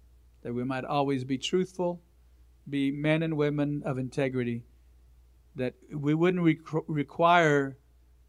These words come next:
an oath so that people would believe and know that we're telling the truth. I need God's help to do this.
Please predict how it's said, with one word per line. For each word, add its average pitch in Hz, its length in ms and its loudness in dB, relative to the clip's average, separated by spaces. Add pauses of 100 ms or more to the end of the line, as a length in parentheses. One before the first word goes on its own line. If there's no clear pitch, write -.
an 143 240 -8
oath 151 500 -2 (520)
so - 120 -6
that 135 200 -4
people 151 280 0
would 139 160 -2
believe 127 480 -4
and 123 160 -6
know 131 200 -2
that 117 180 -8
we're 127 120 -4
telling 120 360 -6
the 117 80 -8
truth. 98 340 -14
I 180 200 2
need 190 240 2
God's 165 260 4
help 151 220 0
to 143 80 -6
do 120 220 -6
this. - 500 -20